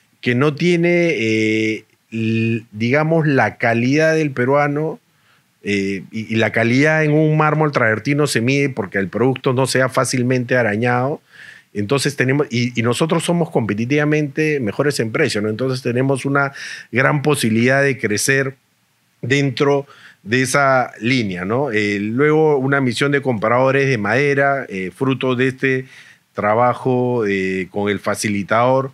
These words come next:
a las zonas de, de Pucallpa y de Lima. Eh, y en, en el sector de cosmética y cuidado de la salud, vamos a estar,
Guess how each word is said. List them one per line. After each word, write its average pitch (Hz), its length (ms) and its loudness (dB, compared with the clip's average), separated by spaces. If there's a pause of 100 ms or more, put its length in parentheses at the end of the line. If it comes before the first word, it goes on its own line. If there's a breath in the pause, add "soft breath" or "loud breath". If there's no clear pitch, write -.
(460 soft breath)
a 101 100 -4
las 98 180 -2
zonas 127 340 0
de, 95 760 0
de 98 100 0
Pucallpa 123 580 -2
y 117 80 0
de 104 140 0
Lima. 143 560 -2 (460 soft breath)
Eh, 98 420 -4 (160)
y 180 340 0
en, 120 220 0
en 117 180 0
el 104 60 -4
sector 160 400 0
de 160 160 0
cosmética 147 560 0
y 135 60 -2
cuidado 127 320 2
de 143 80 2
la 135 100 2
salud, 139 420 0 (200)
vamos 117 320 0
a - 20 -4
estar, 120 320 0